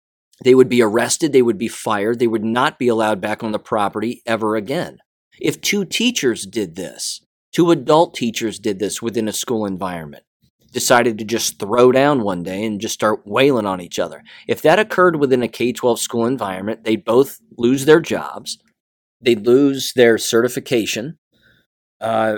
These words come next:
they'd be kicked off the property and told to never return. But when minors do it, it's tolerated. When minors do it,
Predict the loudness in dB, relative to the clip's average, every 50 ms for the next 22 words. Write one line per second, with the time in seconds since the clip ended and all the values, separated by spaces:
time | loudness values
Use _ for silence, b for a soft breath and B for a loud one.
0 | -6 -10 -4 -2 0 0 0 -2 -4 -4 -2 -2 -2 4 6 4 4 6 2 -6
1 | -6 0 2 4 4 2 2 2 0 0 0 0 -2 -2 -2 -2 0 -2 -2 -4
2 | -4 -4 -4 -4 -4 -4 -4 -4 -4 -4 -4 -6 -8 -12 -14 -20 _ _ _ _
3 | _ _ _ _ _ _ 0 2 4 4 4 4 4 2 0 -4 _ -6 -2 0
4 | 2 2 2 2 2 2 2 0 -2 -8 -6 -4 -4 -4 -4 -6 -10 -12 -14 -18
5 | -20 _ _ -2 -2 -2 -2 -4 -2 2 4 4 4 4 0 -4 -8 -10 -14 -20
6 | -20 _ _ _ _ _ _ _ _ _ -2 0 2 2 2 2 2 2 2 2
7 | 2 2 0 0 -2 -6 -4 -4 -2 0 0 -2 -4 -6